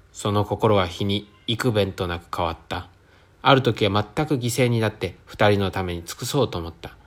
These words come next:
ある時はこの一部始終を国に報じて、一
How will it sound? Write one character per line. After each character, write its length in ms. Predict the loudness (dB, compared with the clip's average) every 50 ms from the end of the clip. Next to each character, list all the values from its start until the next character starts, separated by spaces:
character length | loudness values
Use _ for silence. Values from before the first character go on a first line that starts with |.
| -20 -20 -20 -20 -20 _ _
あ 100 | 2 2
る 80 | 2 4
時 220 | 2 0 2 0
は 100 | 0 0
こ 140 | 0 0 0
の 200 | 0 0 -2 -4 -8 _ _ _ _ _ _ _ _
一 260 | -12 -10 -8 -6 -4
部 140 | -2 0 0
始 160 | 0 -2 -2
終 160 | -2 -2 0 0 0
を 100 | 0 -2
国 320 | -4 -6 -6 -4 -2 0 0
に 100 | 0 0
報 200 | 0 0 0 0
じ 120 | -2 -2
て、 220 | -4 -4 -4 -4 -8 -20 -20 -20 -20 _ _ -20 _ -6
一 180 | -4 -4 -4